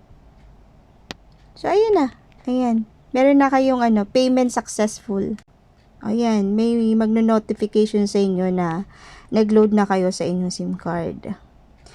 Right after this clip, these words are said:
Applicable to kahit saang sim card, ah. Hindi lang sa sosim. Basta kung ano yung gamit nyong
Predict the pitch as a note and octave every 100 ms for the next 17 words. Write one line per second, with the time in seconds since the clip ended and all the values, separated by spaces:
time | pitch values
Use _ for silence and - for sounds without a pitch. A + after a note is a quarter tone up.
0 | - - D4+ F4 F4+ F#4 D#4 D4 C#4 B3+
1 | C4+ C4+ - - B3 B3+ A#3+ A#3 G#3 G3
2 | F#3 F3+ F3+ - - - _ - _ -
3 | A3 A3 G#3+ G#3 A#3 C4 - G#3 G#3 G#3+
4 | - - - _ _ _ _ _ _ -
5 | - A#3+ D4+ D4 C#4+ C4+ A#3+ A#3 A3+ A3+
6 | A3 G#3+ A3 A#3+ A#3